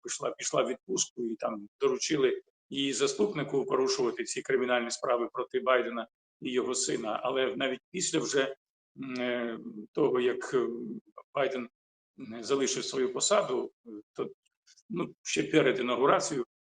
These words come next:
Зеленський в своїх інтерв'ю стверджував, що ми не знаємо, куди з-, подівалися ці сто мільярдів. Тобто, м, таким чином закинув Байдену, що він вкрав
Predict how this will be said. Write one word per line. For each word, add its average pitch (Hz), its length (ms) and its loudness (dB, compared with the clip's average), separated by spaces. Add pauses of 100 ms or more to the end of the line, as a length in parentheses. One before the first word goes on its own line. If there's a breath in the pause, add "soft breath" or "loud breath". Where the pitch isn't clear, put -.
(160)
Зеленський 143 460 0
в 117 40 -6
своїх 131 340 -2
інтерв'ю 139 600 0 (160)
стверджував, 131 580 4
що 139 160 0
ми 135 120 0
не 135 100 2
знаємо, 143 420 2
куди 143 340 -2
з-, - 160 -10 (300)
подівалися 143 580 2
ці - 200 -8
сто 151 200 0
мільярдів. 139 500 4 (400)
Тобто, 127 520 0 (100)
м, 110 260 -10
таким 131 300 -8
чином 135 320 0 (280)
закинув 131 840 2
Байдену, 143 440 4
що 131 340 4
він 143 200 0
вкрав 151 480 6